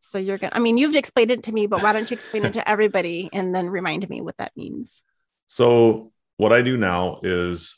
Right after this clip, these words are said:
Speaker 2: I do machine automation. So, um,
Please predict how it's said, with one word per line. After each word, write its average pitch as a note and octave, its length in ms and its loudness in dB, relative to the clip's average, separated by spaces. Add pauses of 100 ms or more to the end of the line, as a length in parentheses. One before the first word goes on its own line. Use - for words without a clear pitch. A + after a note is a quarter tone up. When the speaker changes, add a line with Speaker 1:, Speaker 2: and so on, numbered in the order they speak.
Speaker 2:
I F#2+ 80 -2
do F2+ 220 -2
machine F2+ 400 -4
automation. E2 680 -6 (140)
So, F2 600 0 (640)
um, E2+ 560 -4